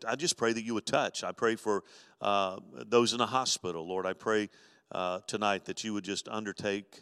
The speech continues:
uh, and, and touch them. For Ronnie, uh, Lord, tonight, and for Jenny Holloway, Lord, who may have broken another hip, Lord, I pray, God, that you would be with her. And, God, that you would just, Lord, just, again, do what only you can. I pray that, uh, you would be with,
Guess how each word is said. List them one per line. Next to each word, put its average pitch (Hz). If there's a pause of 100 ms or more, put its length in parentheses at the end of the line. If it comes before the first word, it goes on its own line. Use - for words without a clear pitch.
(120)
uh, 90
and, 95
and 95
touch -
them. 90
For 95
Ronnie, 110 (420)
uh, 90
Lord, 98
tonight, 90
and 87
for 87 (300)
Jenny 107
Holloway, 98
Lord, 90
who 92
may 95
have 87
broken 98
another 90
hip, 110
Lord, 92
I 90
pray, 98
God, 98
that 95
you 101
would 95
be 104
with 90
her. 135 (500)
And, 92
God, 113
that 110
you 135
would 131
just, 117 (580)
Lord, 135
just, - (260)
again, 135
do 160
what 165
only 131
you 104
can. 131
I 90
pray 123
that, 104
uh, 95
you 110
would 104
be 113
with, 98